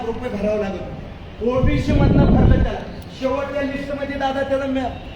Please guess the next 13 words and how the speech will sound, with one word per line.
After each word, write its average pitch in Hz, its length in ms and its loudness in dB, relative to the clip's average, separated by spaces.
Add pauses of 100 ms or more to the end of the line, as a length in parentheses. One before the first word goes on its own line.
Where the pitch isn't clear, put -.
(140)
सोयरी 254 200 6
कॉलेज 262 420 0
मधनं 247 200 -4
इंजिनिअरिंग 240 480 0
कॉलेज 220 280 -2
आपलं 220 240 -4
बीपी 240 240 -4
रोगे 220 240 4
सर - 240 6 (680)
चौतीस 294 520 2
हजारात 294 460 -2
ॲडमिशन 262 420 -4
झालं 214 220 -2